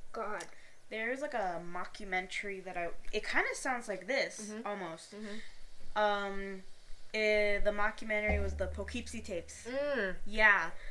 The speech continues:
Speaker 2: Like, this is almost like, uh, there's, like, this one guy,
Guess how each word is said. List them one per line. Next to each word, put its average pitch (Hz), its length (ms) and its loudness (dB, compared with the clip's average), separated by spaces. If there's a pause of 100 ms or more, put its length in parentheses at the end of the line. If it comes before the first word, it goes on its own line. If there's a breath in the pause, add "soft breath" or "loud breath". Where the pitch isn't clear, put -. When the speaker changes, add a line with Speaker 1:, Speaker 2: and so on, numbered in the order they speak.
(280 loud breath)
Speaker 2:
Like, 214 360 4
this 240 240 -4
is 277 140 -4
almost 214 460 -2
like, 196 280 -2
uh, 190 320 0
there's, 208 200 0
like, 214 120 -4
this 190 180 -8
one 202 300 0
guy, 180 560 4